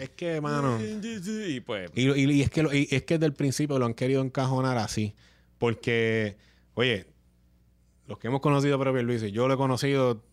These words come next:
Speaker 1: todos hemos en algún momento hemos interactuado igual con su hermana y todo.
Speaker 2: Yo creo que yo nunca he hablado con él en
Speaker 1: Es un
Speaker 2: vida.
Speaker 1: tipo bien buena gente. O sea, e-, e-, él es bien buena gente. Y lo, y el problema es que lo han querido siempre, eh, esquinear,
Speaker 2: Ujú.
Speaker 1: ¿sabes? Fíjate que, y sus portavoces, la fortaleza,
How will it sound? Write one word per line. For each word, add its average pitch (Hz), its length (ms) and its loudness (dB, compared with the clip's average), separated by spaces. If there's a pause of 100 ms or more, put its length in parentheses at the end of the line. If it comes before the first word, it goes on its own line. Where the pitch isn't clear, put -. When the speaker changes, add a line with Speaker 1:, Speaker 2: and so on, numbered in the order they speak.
(120)
Speaker 1:
todos 131 240 2
hemos 139 140 2
en - 0 -
algún 139 160 2
momento 135 260 0
hemos 131 120 2
interactuado 123 380 -2
igual 110 220 -2
con 101 120 -14
su - 100 -8
hermana 113 360 -2
y 120 60 -2
todo. 113 120 -14
Speaker 2:
Yo 110 80 -10
creo 147 120 -8
que 131 100 -8
yo 95 60 -8
nunca 98 240 -10
he - 20 -4
hablado 95 160 -4
con 90 160 -10
él 85 60 -8
en 82 120 -12
Speaker 1:
Es 117 80 0
un 156 140 2
Speaker 2:
vida. 156 80 -6
Speaker 1:
tipo 131 220 0
bien 165 160 0
buena 165 180 -2
gente. 131 500 -4
O 101 40 -12
sea, 117 240 0
e-, 117 60 0 (260)
e-, 117 60 2
él 120 100 0
es 143 260 -2
bien 120 300 0
buena 151 200 0
gente. 156 220 -2
Y 127 80 0
lo, 127 160 0
y 131 40 2
el 131 100 -2
problema 135 420 0
es 202 60 -4
que 185 260 -2
lo 127 200 0
han 120 100 -4
querido 147 320 -2
siempre, 170 560 -4 (720)
eh, 110 580 -2
esquinear, 117 400 -2
Speaker 2:
Ujú. 107 500 -12
Speaker 1:
¿sabes? 110 640 0
Fíjate 127 320 -2
que, 131 480 0
y 113 180 -4
sus 110 160 -10
portavoces, 143 880 -2
la 127 140 -2
fortaleza, 131 760 -2